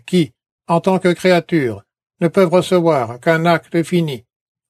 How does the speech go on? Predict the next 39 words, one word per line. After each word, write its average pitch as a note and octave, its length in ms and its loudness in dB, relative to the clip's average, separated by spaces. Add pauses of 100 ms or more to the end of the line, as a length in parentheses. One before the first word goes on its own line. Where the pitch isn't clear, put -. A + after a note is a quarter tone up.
(100)
Ceci F3+ 340 0
explique F#3+ 480 -2
la D3 180 0
pratique F3+ 480 -2
de D3+ 100 0
l'Église, D#3 540 0 (260)
en E3+ 140 2
offrant F3 380 0
fréquemment F3 560 -2
le D#3 140 0
saint E3+ 260 -2
sacrifice F3 640 -2
de E3+ 80 2
la D#3+ 160 2
messe C#3 340 -6 (180)
pour E3+ 120 2
la E3 100 2
même D#3+ 240 0
intention. » D#3 640 -4 (640)
Qu'est-ce F#3+ 300 0
que F3+ 80 0
tout F3 220 0
cela ? C3 400 -2 (500)
Il E3+ 140 2
dit G3 120 0
tout G3+ 140 -4
simplement F3+ 480 0
ceci. D#3 480 -4 (640)
Nous F#3+ 80 0
ne G3+ 60 2
pouvons G3+ 320 0
pas G3 200 2
être F3 220 -2
trop F3 260 -2
sûrs F3 300 0
de D3 80 0
l'intention E3 560 0
du E3 140 0
prêtre. A#2 480 -4